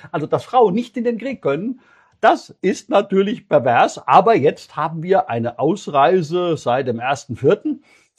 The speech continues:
Dürfen Männer nicht mehr länger als drei Monate ausreisen, die wehrfähig sind.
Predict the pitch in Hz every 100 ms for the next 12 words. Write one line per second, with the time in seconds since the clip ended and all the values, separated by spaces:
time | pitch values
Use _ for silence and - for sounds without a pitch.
0 | - _ 302 339 226 170 180 202 - 180
1 | - 175 151 175 147 127 - 113 123 151
2 | 151 147 143 - - 135 214 - 110 120
3 | 131 185 240 127 98 131 147 - 123 135
4 | 135 - 277 311